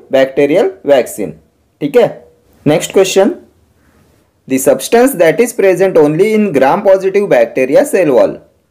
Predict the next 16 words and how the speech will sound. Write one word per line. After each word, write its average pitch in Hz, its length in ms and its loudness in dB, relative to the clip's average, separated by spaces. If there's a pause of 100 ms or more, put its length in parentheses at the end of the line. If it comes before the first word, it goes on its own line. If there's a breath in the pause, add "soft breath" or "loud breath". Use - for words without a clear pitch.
lipopolysaccharide, 165 1200 0 (300)
teichoic 170 420 0
acid, 185 400 2 (180)
peptidoglycan, 180 920 0 (280)
cellulose। 143 600 0 (720)
क्या 143 220 2
प्रेजेंट 175 500 0
होता 143 220 2
है 170 260 2
only 165 360 -2 (120)
in 156 200 -4
gram 160 320 0
positive 147 560 0
bacteria 160 560 0 (120)
cell 160 280 2
wall? 127 180 2